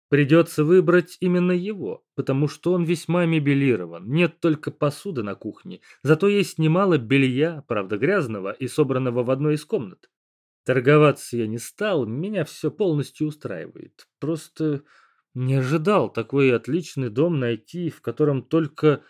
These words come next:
поменять бельё, купить недостающую посуду и можно заезжать. Но у нас есть своё бельё в повозке и куча посуды на складе рынка,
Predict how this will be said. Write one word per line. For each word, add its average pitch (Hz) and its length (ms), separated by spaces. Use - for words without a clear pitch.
поменять 143 420
бельё, 143 500
купить 151 400
недостающую 143 720
посуду 147 760
и 123 60
можно 170 380
заезжать. 165 720
Но 196 280
у 202 40
нас 240 360
есть 185 300
своё 170 340
бельё 131 460
в - 100
повозке 143 640
и 147 60
куча 175 300
посуды 156 680
на 120 120
складе 151 520
рынка, 160 600